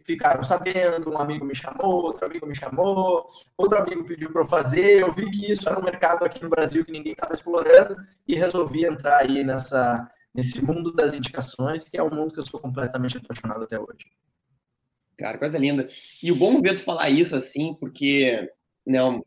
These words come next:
Speaker 2: né, muita gente assiste né, se, né, esse, esse vídeo nosso também é um podcast, então muita gente acaba assistindo e, e muito empreendedor. E eu recebo muito essa pergunta também,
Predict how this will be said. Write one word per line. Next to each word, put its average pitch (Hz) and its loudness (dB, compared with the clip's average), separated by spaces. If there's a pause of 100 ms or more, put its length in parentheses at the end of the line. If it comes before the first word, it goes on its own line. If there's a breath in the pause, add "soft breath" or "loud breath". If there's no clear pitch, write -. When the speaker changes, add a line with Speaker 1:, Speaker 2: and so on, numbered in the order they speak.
(160)
Speaker 2:
né, 135 6
muita 160 4
gente 143 4
assiste 135 2 (560)
né, 120 2 (140)
se, 117 0 (340 loud breath)
né, 120 2
esse, 123 0
esse 127 2
vídeo 135 2
nosso 139 4
também 131 4
é 143 2
um 139 0
podcast, 139 2
então 131 -4
muita 165 -2
gente 170 -4
acaba 147 -4
assistindo 160 -4
e, 156 -2
e 143 4
muito 160 2
empreendedor. 143 2 (640 loud breath)
E 135 6
eu 156 2
recebo 170 4
muito 190 2
essa 175 0
pergunta 151 0
também, 139 0